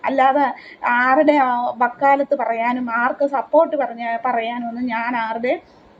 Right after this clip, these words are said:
ഒന്നും മേടിച്ചിട്ടില്ല. എനിക്ക് ആരുടെ ഒട്ടും വേണ്ടും താനും. പിന്നെ ഇതിൽ ഞാൻ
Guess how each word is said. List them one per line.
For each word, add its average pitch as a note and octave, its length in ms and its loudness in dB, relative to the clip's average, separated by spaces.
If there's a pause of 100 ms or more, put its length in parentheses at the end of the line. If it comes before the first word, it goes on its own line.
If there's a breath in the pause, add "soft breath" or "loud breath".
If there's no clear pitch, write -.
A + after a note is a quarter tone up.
ഒന്നും B3+ 420 2
മേടിച്ചിട്ടില്ല. A#3 580 -2
എനിക്ക് D4 280 4
ആരുടെ A#3 260 0
ഒട്ടും B3 260 0
വേണ്ടും C#4+ 440 4
താനും. F4 280 -4 (320 soft breath)
പിന്നെ C#4 420 6
ഇതിൽ D4 200 6 (160)
ഞാൻ E4+ 140 2